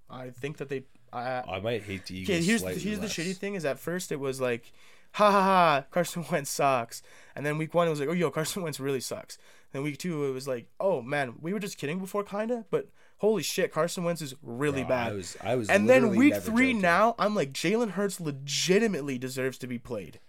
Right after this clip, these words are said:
Speaker 2: Yeah, I, I was, I've never joked. I've, I've been on this for a long time. You know this.
Speaker 1: Yeah.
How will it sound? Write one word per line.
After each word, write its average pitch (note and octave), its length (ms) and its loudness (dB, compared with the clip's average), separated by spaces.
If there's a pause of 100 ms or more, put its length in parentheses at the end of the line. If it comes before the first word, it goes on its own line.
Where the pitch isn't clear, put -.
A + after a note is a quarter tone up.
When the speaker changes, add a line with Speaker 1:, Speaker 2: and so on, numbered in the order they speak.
(300)
Speaker 2:
Yeah, A#2 120 0
I, G#2 420 0
I - 20 0
was, G2+ 280 -6 (140)
I've G2+ 280 0
never A2 420 0
joked. G2+ 420 -4
I've, G2+ 540 -4
I've A2 260 -2
been A2+ 140 0
on A#2 180 0
this - 420 -6 (560)
for A2+ 180 0
a A2 80 4
long A2 440 0
time. A#2 280 -2
You A#2+ 140 -4
know B2+ 260 -2
this. - 340 -2
Speaker 1:
Yeah. D#3+ 100 6